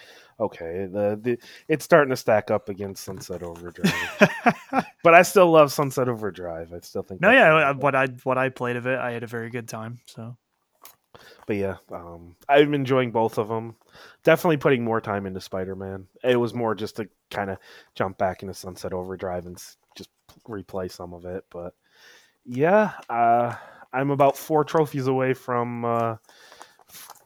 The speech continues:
Speaker 1: f-, from the platinum.
Speaker 2: Nice.
Speaker 1: At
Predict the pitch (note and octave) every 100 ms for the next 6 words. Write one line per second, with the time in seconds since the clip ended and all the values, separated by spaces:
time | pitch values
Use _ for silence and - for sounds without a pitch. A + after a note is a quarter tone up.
0 | - - - - - - D3 - A#2 G2+
1 | - G#2 G2+ F2+ F2+ F2+ _ _ _ -
2 | - - F3 F#3+ - - - _ _ _
3 | _ _ F2 F2 _ -